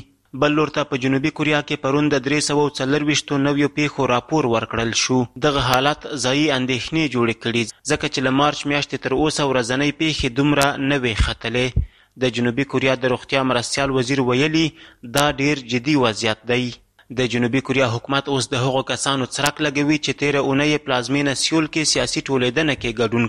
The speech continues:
کړی وو. دوی وایي، هغو موټر چلوونکو پسې هم ګرځي چې دغه کسان یې له ولایتونو ښار ته انتقال کړي وو. دغه آسیایي هیواد کې تر اوسه د کرونا شپاړس زره شپږ سوه اویا پیښې ثبت شوي او درې سوه نهه کسان ترې مړه شوي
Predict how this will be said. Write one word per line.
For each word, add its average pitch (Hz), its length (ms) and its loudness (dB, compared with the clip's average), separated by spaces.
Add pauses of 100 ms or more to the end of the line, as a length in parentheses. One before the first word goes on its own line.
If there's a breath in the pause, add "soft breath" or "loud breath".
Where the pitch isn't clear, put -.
کړی 120 240 2
وو. 127 180 4 (500 loud breath)
دوی 143 140 2
وایي، 151 400 2
هغو 139 280 -2
موټر 131 200 -2 (100)
چلوونکو 143 480 0
پسې - 160 -2
هم 143 300 0
ګرځي 156 360 -2
چې 135 180 0
دغه 131 160 0 (120)
کسان 156 320 -2
یې 160 120 0 (420 loud breath)
له 139 160 2
ولایتونو 131 540 2 (100)
ښار 160 280 2
ته 123 80 -4 (160)
انتقال 117 520 -4
کړي 123 260 0
وو. 131 120 4 (440)
دغه 139 200 2 (140)
آسیایي 139 400 -2
هیواد 131 400 0
کې 151 140 -2
تر 135 80 -2
اوسه 139 300 0
د 127 200 -4
کرونا 131 400 0
شپاړس 143 440 -2
زره 139 280 2
شپږ 143 220 -6 (100)
سوه 143 260 2
اویا 131 240 0 (100)
پیښې 156 360 -2
ثبت - 200 -8
شوي 123 380 0 (460 loud breath)
او 127 140 4
درې 127 280 0
سوه 135 260 0
نهه 147 180 0 (100)
کسان 143 300 -2
ترې 127 280 -2
مړه 123 220 2
شوي 113 260 -2